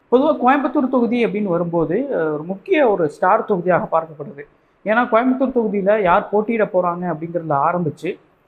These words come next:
இப்ப போட்டியிடக்கூடிய வேட்பாளர்களை பொறுத்து இந்த வெற்றி யார் பக்கம் போக போகுது அப்படின்னு பல டாக் அப்படிங்கிறது ரொம்ப நாளா நடந்துகிட்டே இருக்குது. கோயம்புத்தூர் தொகுதியை குறி வச்சு இந்த முறம் திமுக வந்து நேரடியாக களம் காணுது. கடந்த ரெண்டாயிரத்தி பத்தொன்பதுல திமுக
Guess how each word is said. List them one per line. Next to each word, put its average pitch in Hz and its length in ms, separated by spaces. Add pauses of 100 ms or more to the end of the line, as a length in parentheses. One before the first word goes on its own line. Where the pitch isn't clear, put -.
(200)
இப்ப 214 220
போட்டியிடக்கூடிய 262 800
வேட்பாளர்களை 220 640
பொறுத்து 208 540
இந்த 170 160
வெற்றி 180 320
யார் 214 300
பக்கம் 220 240
போக 180 200
போகுது 175 320
அப்படின்னு 160 260 (100)
பல 208 280
டாக் 196 300
அப்படிங்கிறது 165 420
ரொம்ப 208 220
நாளா 180 240
நடந்துகிட்டே 151 420
இருக்குது. 147 460 (600)
கோயம்புத்தூர் 277 420
தொகுதியை 233 420
குறி 240 200
வச்சு 240 240
இந்த 208 180
முறம் 196 540
திமுக 262 280
வந்து 214 280
நேரடியாக 202 520
களம் 175 340
காணுது. 139 360 (360)
கடந்த 233 260
ரெண்டாயிரத்தி 262 520
பத்தொன்பதுல 226 540
திமுக 240 380